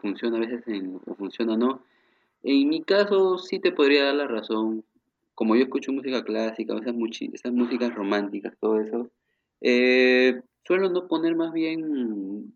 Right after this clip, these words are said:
música que no, que no me haga llorar, como las que nuestro compañero Estefano pone, Ricardo Arjona, que es música para llorar prácticamente, así que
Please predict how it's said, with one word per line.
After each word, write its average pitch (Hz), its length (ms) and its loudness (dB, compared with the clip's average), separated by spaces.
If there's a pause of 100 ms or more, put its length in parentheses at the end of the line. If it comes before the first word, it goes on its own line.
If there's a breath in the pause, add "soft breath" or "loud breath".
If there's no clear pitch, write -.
música 135 840 -4
que - 100 -10
no, 110 920 -2 (340)
que 120 80 -2
no 127 80 4
me 143 120 2
haga 151 140 2
llorar, 107 380 0
como 95 400 -8
las 95 220 -8
que 104 120 -6
nuestro 98 460 -4
compañero 104 420 2
Estefano 113 420 -2
pone, 110 440 0
Ricardo 110 360 2
Arjona, 107 360 0
que 110 80 4
es 107 60 4
música - 260 -4
para 104 140 4
llorar 151 200 4
prácticamente, 156 520 0
así 123 160 -2
que 123 180 2